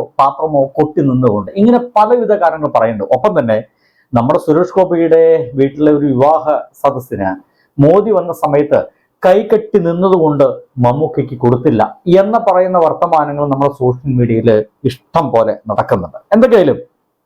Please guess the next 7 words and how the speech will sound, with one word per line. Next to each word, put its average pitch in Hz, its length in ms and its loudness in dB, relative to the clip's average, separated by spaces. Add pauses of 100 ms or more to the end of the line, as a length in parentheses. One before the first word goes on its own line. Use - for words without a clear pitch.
(360)
ഒരാൾ 190 260 6
എഴുതിയിരിക്കുന്നത് 156 480 0
ഇങ്ങനെയാണ്, 110 380 0 (480)
"മമ്മൂട്ടിക്ക് 160 460 2 (220)
ഈ - 20 4 (140)
അവാർഡ് 151 380 2
കിട്ടിയില്ലെങ്കിൽ 120 600 0